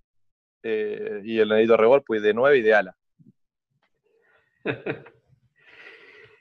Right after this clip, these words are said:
Speaker 2: ¿El jugador más difícil de marcar?
Speaker 1: Santiago Cordero.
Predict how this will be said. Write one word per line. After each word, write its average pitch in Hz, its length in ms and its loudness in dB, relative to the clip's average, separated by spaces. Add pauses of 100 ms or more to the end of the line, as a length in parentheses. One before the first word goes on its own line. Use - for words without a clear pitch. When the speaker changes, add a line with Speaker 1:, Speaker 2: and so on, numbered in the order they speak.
(120)
Speaker 2:
¿El 143 120 -4
jugador 151 360 2
más 180 100 2
difícil 165 400 0
de 139 80 4
marcar? 151 600 -2 (2250)
Speaker 1:
Santiago 101 480 -6
Cordero. 98 400 -6